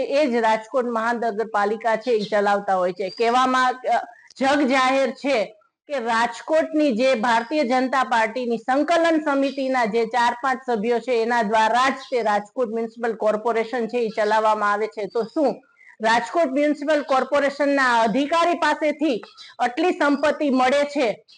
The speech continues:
તો શું આ જે અત્યારે જે સીટની રચના કરવામાં આવી છે, જે તપાસ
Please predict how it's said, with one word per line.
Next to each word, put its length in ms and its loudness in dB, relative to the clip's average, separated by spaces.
તો 160 0
શું 440 -2
આ 200 2
જે 260 2
અત્યારે 460 0
જે 140 0
સીટની 500 -2
રચના 400 0
કરવામાં 480 0
આવી 120 0
છે, 140 -6
જે 140 0
તપાસ 440 0